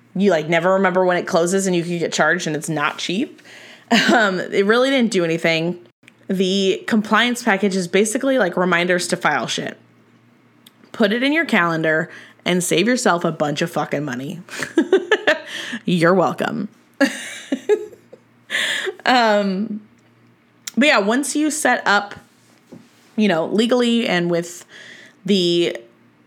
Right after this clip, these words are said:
state or city, you know, you're in, usually you have to do both, um, you know, you're ready to start. You know, of course, by now you've probably figured out what you're gonna sell,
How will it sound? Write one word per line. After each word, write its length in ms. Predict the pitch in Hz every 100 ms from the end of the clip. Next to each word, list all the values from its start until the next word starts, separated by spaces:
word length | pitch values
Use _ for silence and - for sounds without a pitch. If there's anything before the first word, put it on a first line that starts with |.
| _ -
state 500 | - - 127 - -
or 120 | 170
city, 320 | - - 220
you 240 | 208 196 190
know, 140 | 165
you're 180 | 175 170
in, 300 | - 226 214
usually 320 | 196 196 196
you 40 |
have 60 | 180
to 80 | 175
do 120 | 170
both, 580 | 160 180 175 185 - - 180
um, 640 | 165 156 139 135 185 175 _ _ _ - _ -
you 80 | 175
know, 120 | 151
you're 140 | 190
ready 260 | 208 233 240
to 80 | 220
start. 400 | - 208 - -
You 80 |
know, 100 | 180
of 100 | 175
course, 200 | - 233
by 100 | -
now 100 | 202
you've 380 | 190 180 175 -
probably 400 | - 147 165 214
figured 260 | 220 233 247
out 120 | 226
what 160 | 185 202
you're 80 |
gonna 140 | 208 262
sell, 460 | 208 160 156 247